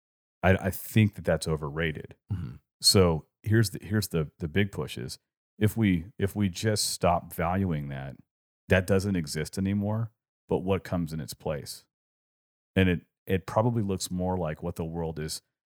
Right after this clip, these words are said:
Speaker 1: If you think of the world right now, in some ways, it's like fish gasping for air, uh, living on dry land as opposed to swimming in water. Uh, it's like we're gasping to be what we're really supposed to be,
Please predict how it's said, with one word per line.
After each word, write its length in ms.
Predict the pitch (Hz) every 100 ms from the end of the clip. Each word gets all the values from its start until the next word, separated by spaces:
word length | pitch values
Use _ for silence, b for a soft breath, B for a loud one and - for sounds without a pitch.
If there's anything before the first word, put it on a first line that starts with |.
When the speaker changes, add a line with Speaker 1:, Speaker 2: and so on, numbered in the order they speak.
| _ -
Speaker 1:
If 60 |
you 40 | 139
think 140 | 262
of 100 | 120
the 80 | 92
world 260 | 82 85
right 200 | 95 92
now, 240 | 87 92 90
in 100 | 82
some 220 | 90 87
ways, 260 | 87 87 87
it's 160 | -
like 240 | 78 76 -
fish 460 | - 85 - - _ _
gasping 640 | - 78 - - 90 90 - -
for 420 | - 80 76 82 _ _ _ _ _ _ _ _
air, 440 | 92 87 90 117 - _ _ _ _ _ _ 92
uh, 400 | 90 80 78 -
living 340 | 95 95 98 90
on 120 | 80
dry 200 | 87 85
land 240 | 80 82
as 100 | 82
opposed 300 | 82 87 80
to 40 | -
swimming 300 | 82 80 73
in 100 | 73
water. 420 | 73 82 90 92 _ _ _ _ -
Uh, 320 | 82 78 73 -
it's 180 | 82 -
like 200 | 85 80 -
we're 180 | 90 90
gasping 800 | 80 80 82 82 - 82 76 76 _ _ _
to 100 | 92
be 240 | 78 90 85
what 200 | 76 -
we're 100 | 73
really 300 | 71 78 80
supposed 420 | 69 - 78 -
to 80 | 92
be, 280 | 98 101